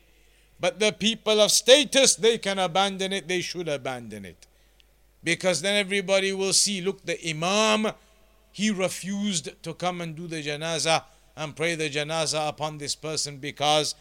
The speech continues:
he used to be a mubtadi', or he used to do something in opposition to the sunnah." So everybody takes admonition from that.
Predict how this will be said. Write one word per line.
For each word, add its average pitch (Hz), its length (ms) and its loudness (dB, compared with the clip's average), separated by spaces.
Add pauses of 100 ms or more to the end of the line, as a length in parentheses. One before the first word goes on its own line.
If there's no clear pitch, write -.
(260)
he 147 100 -10
used 156 280 -4
to 151 100 -10
be 147 180 -4
a 147 60 -2
mubtadi', 147 760 -2
or 143 100 -2
he 143 80 -6
used 151 240 -8
to 147 100 -8
do 151 160 -12
something 147 540 -4 (300)
in 147 160 -4
opposition 151 640 -2
to 147 120 -8
the 143 120 -6
sunnah." 156 520 -4 (280)
So - 140 -8
everybody 170 600 2
takes 165 380 2
admonition 170 680 0
from 208 260 0
that. 147 280 4